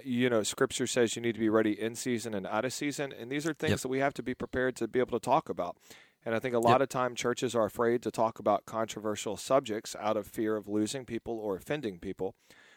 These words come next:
Speaker 1: But in our day and age, this is something that people want to know about. They want, uh, religious leaders, they want Christian leaders to be able to talk about these things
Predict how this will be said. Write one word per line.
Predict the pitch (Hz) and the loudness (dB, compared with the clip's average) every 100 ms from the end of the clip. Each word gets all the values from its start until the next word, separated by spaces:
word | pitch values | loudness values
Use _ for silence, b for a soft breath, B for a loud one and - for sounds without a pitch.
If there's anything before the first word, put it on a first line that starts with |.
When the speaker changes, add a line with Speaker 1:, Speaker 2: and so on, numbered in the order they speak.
| b | b
Speaker 1:
But | - 110 | -2 -2
in | 107 113 113 | 0 -2 -2
our | 110 120 | 0 0
day | 113 120 | 2 0
and | 120 | 2
age, | 139 107 110 - | 2 2 -2 -4
this | 113 - | -4 -4
is | 123 | -2
something | 131 123 123 120 | -2 -2 -2 2
that | 110 110 b b _ | 2 2 b b _
people | - 127 165 165 | 0 2 2 2
want | 101 107 - | 2 0 -2
to | 131 | 0
know | 143 | 0
about. | 175 92 - | 2 -2 0
They | 110 | 2
want, | 113 113 139 - - - | 4 2 0 -4 -20 -2
uh, | 110 110 107 b b b | 4 6 6 b b b
religious | - 117 110 117 135 - | 0 4 6 6 4 2
leaders, | 120 139 107 113 | 4 6 4 2
they | 113 107 | 2 4
want | 110 127 | 4 2
Christian | - 127 127 - 127 | 0 -2 -2 -2 -2
leaders | 117 135 107 - | 2 4 2 0
to | 95 | -2
be | 107 | -2
able | 101 110 | 0 -2
to | 107 | -4
talk | - 160 - | 0 0 2
about | 110 98 | 2 2
these | 107 - | -2 -4
things | 113 107 107 101 | -4 -6 -6 -12